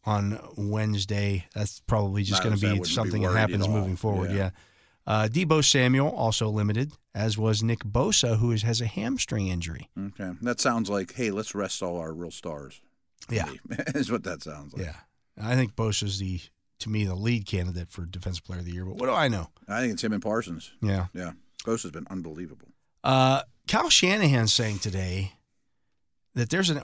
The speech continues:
Speaker 1: a way outside chance that Jimmy Garoppolo is able to return for the playoffs.
Speaker 2: Yeah, I heard that. That this isn't quite as bad as we originally thought or
Speaker 1: It's
Speaker 2: whatever.
Speaker 1: just a broken foot.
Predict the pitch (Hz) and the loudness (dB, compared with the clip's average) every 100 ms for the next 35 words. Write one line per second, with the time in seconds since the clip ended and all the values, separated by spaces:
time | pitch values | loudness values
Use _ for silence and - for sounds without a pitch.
0 | - 120 117 113 165 202 170 165 165 - | 0 2 4 4 4 2 4 4 4 4
1 | 143 135 123 135 110 92 - - 104 120 | 4 4 2 2 2 0 0 -2 0 2
2 | 165 139 131 123 117 107 98 98 110 107 | 2 2 2 4 4 2 2 2 0 0
3 | 104 98 107 104 98 92 - 95 - 240 | -2 -2 2 2 0 -4 -4 -2 2 4
4 | 269 247 165 147 208 190 113 95 82 - | 4 4 4 4 2 2 0 -2 -4 -6
5 | 110 - 117 123 - 170 170 139 156 160 | -6 -6 -4 -2 -2 -2 -4 -4 -2 -2
6 | 127 113 127 139 113 120 110 123 117 110 | -2 -2 -2 -2 -2 0 0 0 -2 -4
7 | - 107 104 85 139 131 85 80 - 107 | -4 -6 -4 0 4 4 4 -2 0 4
8 | 190 254 - 139 131 113 104 196 110 | 6 4 2 4 2 2 0 0 -4